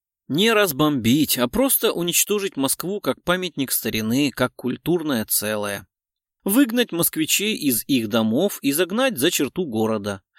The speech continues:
Превратить столицу в караван-сарай для заезжих нефтяных магнатов и коррумпированных чиновников. С этой целью он скупает в центре Москвы целые кварталы старинных домов, пускает их под нож бульдозера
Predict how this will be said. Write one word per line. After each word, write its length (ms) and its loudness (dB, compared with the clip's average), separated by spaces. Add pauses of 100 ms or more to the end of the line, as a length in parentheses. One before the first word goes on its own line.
(240)
Превратить 520 2
столицу 520 2
в 60 -12
караван-сарай 880 2
для 180 2
заезжих 560 0
нефтяных 460 -2
магнатов 640 -2 (260)
и 100 2
коррумпированных 800 0
чиновников. 760 -2 (480)
С 180 0
этой 280 2
целью 500 2
он 180 0
скупает 480 -2
в 80 -10
центре 320 0
Москвы 400 -2
целые 340 2
кварталы 600 2
старинных 580 0
домов, 540 -2 (360)
пускает 520 0
их 240 -6
под 160 0
нож 220 0
бульдозера 680 0